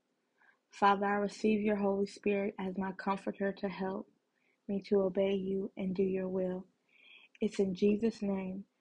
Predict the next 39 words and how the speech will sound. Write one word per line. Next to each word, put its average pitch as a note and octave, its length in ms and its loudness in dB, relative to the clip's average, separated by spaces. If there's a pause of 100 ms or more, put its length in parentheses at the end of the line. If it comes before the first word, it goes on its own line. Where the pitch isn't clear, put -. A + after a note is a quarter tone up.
(300)
that G3 140 4
I G3 120 0
believe G3 600 2
and G3+ 120 -2
I F#3+ 80 0
receive F#3+ 500 0
these F#3+ 200 0
things F#3+ 360 -6
prayed F#3 320 -2
this G3+ 200 -2
day. - 360 -4 (840)
Amen." F#3+ 680 -6 (1040)
I'm G#3 140 -4
so G#3 180 0
proud F#3 360 -6
of F#3+ 120 2
you G3 180 2
for G3+ 140 -2
taking F#3+ 360 -4
that G3 160 -6
next G3 320 -8
step. - 400 -6 (680)
And G3 360 -4 (120)
I G3+ 120 0
just G#3+ 220 -2
wanna B3 200 -4
encourage G3+ 500 -2
you G#3 120 2
that G3+ 260 -2
you're F#3+ 100 -2
not F#3+ 320 -2
alone F#3 520 -4
in F#3 140 -2
the F#3 160 -4
things F#3+ 300 -2
that F#3 220 -4
you're F#3 220 2
facing F#3 800 -2
and F3+ 220 -4